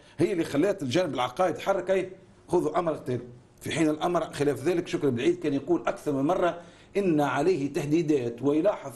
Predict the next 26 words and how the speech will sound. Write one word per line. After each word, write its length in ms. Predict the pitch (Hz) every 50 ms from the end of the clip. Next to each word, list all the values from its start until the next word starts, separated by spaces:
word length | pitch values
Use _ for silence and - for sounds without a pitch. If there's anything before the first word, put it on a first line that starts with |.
| 143 - 135
أشياء 320 | 120 - - 190 202 190
لمدة 500 | 147 143 160 214 262 262 190 156 160 190
طويلة، 520 | 185 - 165 165 170 165 135 143 - - - 127 147
سمعتها 420 | 151 - - 175 151 120 - - 107
وسمعتها 380 | 107 - 170 190 180 180 175
منه 160 | 170 175 180
شخصيا، 420 | 180 175 160 - - 165 139 117 - - - - - - - -
ظهرت 220 | 139 151 147 -
معه 180 | 156 175 170 135
في 180 | 120 120 127
برامج 280 | 113 127 147 156 135 127
تلفزية 380 | - 147 131 117 127 120 131
وغيرها، 380 | 123 117 160 202 185 175 190 190 - - - - - - - - -
عليه 420 | 117 131 170 190 196 170 170 175
ذلك 360 | 151 165 135 107 - - - - _ _ _ _ _ _ _ _ _ _ _ _ _ _ -
برنامج 520 | 131 143 151 147 165 190 196 190 180 - - -
هز 340 | 123 156 180 139 113 - 135
موبيلات 500 | 143 147 120 135 131 156 170 156 - - - - _ -
عبى 320 | - 151 160 143 123 139 135
تلاتين 340 | - 135 - - 139 123
سونس 240 | 113 - 147 147 123
مشى 180 | 131 120 - 123
قتله. 280 | - - 123 - - - - _ _ _ _ - - - -
ما 60 | - 320 277 - -
تركبش. 500 | 240 196 - 196 135 - - - - - _ _ _ _ _ _ - -
باهي. 160 | 117 123 120